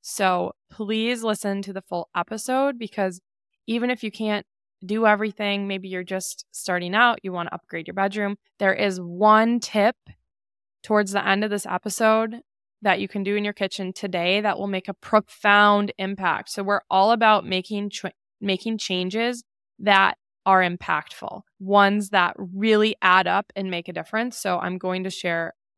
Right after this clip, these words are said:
tons of different tips, but there is this one thing you can do. Stick around for the episode because you gotta hear it. My goal is to give you all the facts with attainable steps on how to improve your health through non-toxic living. So I kinda shared a little bit about my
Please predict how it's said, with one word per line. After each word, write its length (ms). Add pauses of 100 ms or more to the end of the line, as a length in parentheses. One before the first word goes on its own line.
tons 240
of 80
different 260
tips, 300
but 160
there 140
is 120
this 200
one 580
thing 340
you 80
can 160
do. 320 (240)
Stick 320
around 200
for 100
the 100
episode 460
because 400 (160)
you 160
gotta 180
hear 220
it. 160 (240)
My 180
goal 220
is 100
to 80
give 160
you 120 (120)
all 160
the 100
facts 380
with 140
attainable 400
steps 420
on 60
how 160
to 60
improve 520
your 120
health 340 (160)
through 140
non-toxic 680
living. 360 (1300)
So 360
I 120
kinda 320
shared 640
a 100
little 220
bit 160
about 300
my 460